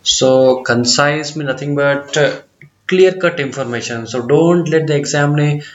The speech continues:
examiner to be confused. So give clear cut information, logical and effective. Understood?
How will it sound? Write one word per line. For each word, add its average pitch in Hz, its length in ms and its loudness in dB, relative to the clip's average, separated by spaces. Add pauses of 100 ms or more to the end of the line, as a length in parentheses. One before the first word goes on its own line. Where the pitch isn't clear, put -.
examiner 143 600 0
to 143 120 0
be 139 120 -6
confused. 117 1000 -4
So - 160 -10
give 147 320 -2
clear 143 220 4
cut 143 160 -6
information, 135 600 -4
logical 127 680 0 (300)
and 113 200 0
effective. 151 580 -4 (520)
Understood? 131 480 -2